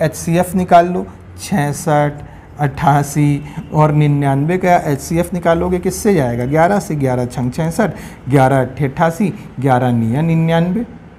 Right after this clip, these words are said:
और किसी से कटता है क्या? किसी से नहीं कटता। तो एचसीएफ़ कितना आ गया? ग्यारह। अरे, जो common था, जो इसमें multiply करेंगे, multiplier है, multiplier क्या है?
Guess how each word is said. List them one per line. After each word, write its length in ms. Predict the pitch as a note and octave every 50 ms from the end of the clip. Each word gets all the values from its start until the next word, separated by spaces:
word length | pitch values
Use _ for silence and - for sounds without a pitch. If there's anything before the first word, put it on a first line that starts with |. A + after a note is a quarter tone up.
| - - - - - - - - - - - - - - - - - - -
और 140 | F3 G#3 A#3+
किसी 240 | A#3+ C4 G#3+ A#3 B3
से 100 | A3+ B3+
कटता 320 | B3+ B3 A#3+ B3 - - C#4
है 60 | C#4
क्या? 100 | - D#3+
किसी 260 | D#3+ - A#3 - D#4+ D#4+
से 120 | D#4+ D4+
नहीं 120 | C4 A3+ G3+
कटता। 300 | - F3+ - - F3+ -
तो 100 | F#3+ F#3
एचसीएफ़ 360 | F3 F3 - D4 A3+ G#3+ -
कितना 320 | C4 A3+ - C#4 C#4 C4+
आ 40 | F#3+
गया? 140 | F3 E3 E3
ग्यारह। 260 | E3 E3+ F3 F3+ F3 F3
अरे, 220 | F3+ F#3+ G3 A3+
जो 160 | G3 F3 A3+ A3
common 460 | A3+ - F3 D#3 C#3+ D#3 G3+ B3 C#4
था, 280 | C4 - F3 C3 C3+ C3+ - - - - - D3+
जो 180 | C#3 G#3+ A#3+ A#3+
इसमें 340 | - A3 G3+ - - A3 A3+ A3+
multiply 760 | G#3 F3+ F3+ E3+ E3+ E3 - C#4 D4 C#4 - C4 A#3+ A3+ G#3+
करेंगे, 440 | G#3+ G3+ G3 F#3 F3+ F3+ F3 E3+ E3+
multiplier 840 | E3 D#3+ E3 E3 E3 E3 E3 C#4 C#4 C#4+ B3+ G#3+ G3 F#3+ G3 F#3+ F#3+
है, 180 | F3+ F3 E3 E3
multiplier 680 | E3 E3 E3 E3+ E3 E3 A#3 A3 - A3+ A3+ A#3 A#3 A#3
क्या 160 | A3+ C#4 C#4 C#4
है? 180 | C4 G#3+ F3